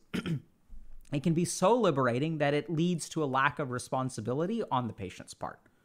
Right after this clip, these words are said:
right? So this is something that we also see, is that when people get diagnosed with mental illness, especially a psychiatric diagnosis, that being sick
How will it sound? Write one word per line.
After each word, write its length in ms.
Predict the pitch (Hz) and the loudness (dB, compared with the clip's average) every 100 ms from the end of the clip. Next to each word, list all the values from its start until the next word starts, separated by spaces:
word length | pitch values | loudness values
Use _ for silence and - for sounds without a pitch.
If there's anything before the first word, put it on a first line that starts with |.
| _ _ _ | _ _ _
right? 140 | 131 135 | -4 -2
So 100 | 139 | 0
this 200 | 170 180 | 0 0
is 80 | |
something 280 | 147 - 151 | -2 0 0
that 120 | 139 | 0
we 140 | 147 131 | -2 0
also 400 | 170 233 - 143 | 2 2 2 -2
see, 260 | - 127 | 0 -2
is 100 | 147 | -2
that 140 | 147 135 | -2 -4
when 140 | 139 | -4
people 260 | 135 170 165 | -6 -4 -2
get 240 | 151 139 | -2 0
diagnosed 720 | 135 127 127 139 - 135 - | 2 2 2 0 0 -2 -6
with 140 | 135 131 | -8 -6
mental 320 | 113 113 113 | -4 -4 -4
illness, 360 | 127 117 143 - | -4 -4 -6 -10
especially 600 | - 101 - 98 156 - _ _ _ | -6 -6 -6 -10 -10 -12 _ _ _
a 60 | 131 | -6
psychiatric 500 | 123 120 117 110 113 | -4 -2 -4 -4 -4
diagnosis, 680 | 104 101 92 - - - - - _ - - - - - | -4 -4 -6 -8 -12 -14 -16 -20 _ -20 -20 -20 -20 -4
that 420 | 151 156 151 170 | 2 2 0 -2
being 300 | 143 208 190 | 2 4 4
sick 600 | - - 214 190 - - | 2 2 4 4 0 -16